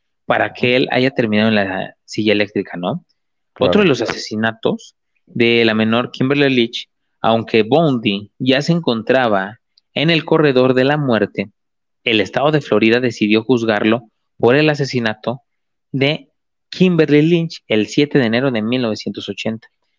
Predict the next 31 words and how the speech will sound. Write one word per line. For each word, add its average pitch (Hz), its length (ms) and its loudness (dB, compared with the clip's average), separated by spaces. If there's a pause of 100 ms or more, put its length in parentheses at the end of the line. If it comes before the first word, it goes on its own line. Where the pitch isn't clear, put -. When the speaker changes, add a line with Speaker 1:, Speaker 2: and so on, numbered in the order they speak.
(160)
Speaker 1:
Comenzó 110 420 0
el 87 60 -4
juicio. - 380 -8 (500)
Tras 98 200 -6
el 101 140 -2
fracaso 120 720 -4
de 123 260 -2
ejercer 120 600 -2 (300)
como 110 340 0
su 98 180 -6
propio 117 340 2
abogado, 135 480 2 (340)
Bondi 123 560 -2 (120)
contrató 143 600 -2
a 110 220 -2
Jules 113 400 4 (220)
Africano 120 800 -4 (520)
y 185 320 0
a 120 100 0
Lim 127 360 -2
Thompson. - 460 -6 (600)
Con 113 240 0
ellos 143 460 0
trazó 101 380 -2
la 151 120 2
idea 131 400 0
de 117 160 -2
pelear 117 520 0 (200)
por 151 180 2
incapacidad 170 800 0
mental. 139 500 -2